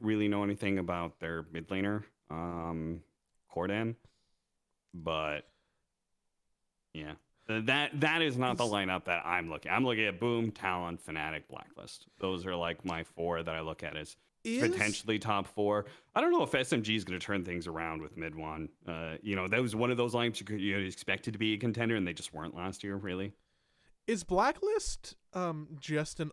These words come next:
Speaker 2: old T N C team?
Speaker 1: Yeah.
Speaker 2: Like, like, completely top to bottom? Because Raven, Cuckoo, Tims, and Carl all played together on T N C, right?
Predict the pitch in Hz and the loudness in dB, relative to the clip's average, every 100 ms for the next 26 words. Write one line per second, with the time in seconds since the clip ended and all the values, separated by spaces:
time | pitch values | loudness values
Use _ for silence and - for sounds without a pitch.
0 | - 139 135 135 139 - - 143 135 135 | -6 -6 -2 -2 -4 -10 -10 -6 -6 -8
1 | - 131 - 143 165 - _ _ _ _ | -10 -12 -10 -10 -10 -14 _ _ _ _
2 | _ - - - _ _ _ _ _ 165 | _ -12 -10 -10 _ _ _ _ _ 0
3 | 160 - 156 143 - 143 147 143 135 139 | 0 2 0 0 -2 -4 -4 -2 0 0
4 | 139 131 123 151 160 156 170 156 151 196 | 0 -4 -4 -4 -4 -2 -2 -2 2 2
5 | 220 214 185 170 - 175 175 - 165 151 | 4 2 2 0 2 2 2 -2 -4 -4
6 | 139 - 147 139 123 127 - 135 131 131 | -6 -2 2 2 0 -4 -2 -2 0 -4
7 | 131 127 - 135 131 170 139 127 147 - | -6 -10 -10 -12 -8 -6 -6 -4 -6 -8